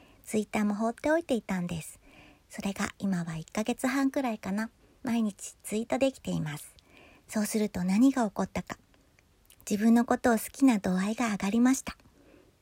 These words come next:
わかりやすくドラクエ風に言うと、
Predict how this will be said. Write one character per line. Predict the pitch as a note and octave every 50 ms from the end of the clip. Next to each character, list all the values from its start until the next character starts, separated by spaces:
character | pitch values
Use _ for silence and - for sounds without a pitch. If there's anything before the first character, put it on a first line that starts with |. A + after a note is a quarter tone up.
| _ _ _ - -
わ | G3+
か | - C#4 C4+
り | C#4 C#4+
や | D4+ D#4+ D#4+
す | - -
く | - G3
ド | F#3+ F#3
ラ | F#3 F#3+ G#3+
ク | - - B3+ B3
エ | A#3+ A#3+
風 | - A#3+ A#3 A3
に | A3 G#3+ G#3
言 | G3 F#3+
う | F#3+
と、 | - - -